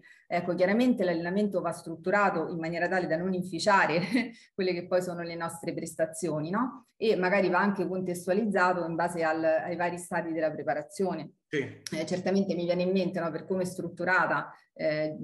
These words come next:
Speaker 1: in genere una preparazione di un, di un atleta di endurance, quindi abbiamo il periodo iniziale dove si va, eh, praticamente a incrementare il volume. Ecco, proprio in quel periodo, per esempio, la forza ha un, ha una, eh, diciamo, eh, un impatto fondamentale.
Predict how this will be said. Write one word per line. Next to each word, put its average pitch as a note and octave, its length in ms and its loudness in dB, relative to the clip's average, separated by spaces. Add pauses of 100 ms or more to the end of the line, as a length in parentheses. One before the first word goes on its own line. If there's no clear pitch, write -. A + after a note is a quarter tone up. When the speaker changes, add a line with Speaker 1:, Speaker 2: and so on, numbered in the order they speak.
(120)
Speaker 1:
in F3 220 2
genere E3 500 0
una E3 220 -6
preparazione E3+ 680 -2
di D#3+ 100 -4
un, D#3+ 100 -4
di D#3 320 -2
un E3 80 -4
atleta E3+ 260 0
di A3 100 2
endurance, F#3+ 340 0
quindi E3+ 220 -2
abbiamo E3+ 180 -2
il D#3+ 360 0
periodo F3+ 360 2
iniziale F3 560 2
dove D#3 180 -2
si D#3 120 -8
va, D#3+ 260 0 (280)
eh, - 140 -6
praticamente F3 280 -4
a D#3 40 0
incrementare E3 580 0
il F#3+ 120 2
volume. F#3+ 380 2
Ecco, F3 180 -4
proprio F#3 260 2
in F3 40 -6
quel F#3 180 -2
periodo, F#3+ 500 2
per F3 100 -6
esempio, F3+ 320 -4
la F3+ 100 0
forza F#3 560 0
ha F3 60 -6
un, E3 280 -10
ha F3 100 -6
una, D#3+ 600 0
eh, D#3 40 -2
diciamo, E3 520 -2 (260)
eh, D#3 320 4
un F3 80 0
impatto F#3+ 380 2
fondamentale. D#3+ 960 -2